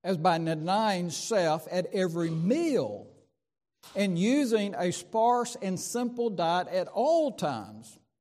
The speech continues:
a course well adapted to preserve the mind and the body in the best condition for study and devotional exercise." Now, I can give a good illustration of what he's talking about.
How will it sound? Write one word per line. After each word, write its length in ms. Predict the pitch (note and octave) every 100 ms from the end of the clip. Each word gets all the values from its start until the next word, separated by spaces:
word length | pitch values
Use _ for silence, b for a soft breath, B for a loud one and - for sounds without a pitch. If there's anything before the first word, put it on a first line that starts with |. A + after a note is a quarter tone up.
| _ _ _
a 100 | -
course 460 | - - C4 C4 B3+
well 360 | G#3+ G#3+ G#3 A3+
adapted 680 | G3 F#3 D3 D3 G#3+ G#3 -
to 520 | A#3 A3 E3 E3+ A3 B B B -
preserve 680 | G#3 E3+ D#3+ A#3+ B3+ C4+ C4
the 80 | C4+
mind 600 | A#3 F3+ D#3+ D#3+ F#3 G3+ G#3+
and 340 | A3 D4 D4+
the 80 | C#4
body 520 | A3 E3+ D#3+ F#3 G#3
in 160 | G#3+ G#3+
the 80 |
best 400 | F3 E3 A3+ A3+
condition 500 | B3+ A#3+ G3 G3 G#3+
for 160 | F#3+ B3
study 480 | - - E3 F3 G3
and 240 | E3+ F#3
devotional 640 | G3+ D#3+ C#3+ C#3+ F#3+ G3+
exercise." 800 | E4 - F3+ - D#3 A2+ F#2+ - - _ _ _ _ _ _
Now, 100 | A#3
I 40 | B3
can 220 | C#4+ A3+
give 260 | G3 G3 A3+
a 80 |
good 520 | G3+ D#3 G3+ G#3+ A3+ -
illustration 760 | G#3+ G#3+ A3 - D#4 D4+ - F3
of 80 | D#3+
what 160 | F3
he's 120 | F#3+
talking 420 | F#3+ C4+ A3+ - D3
about. 300 | B2+ G2+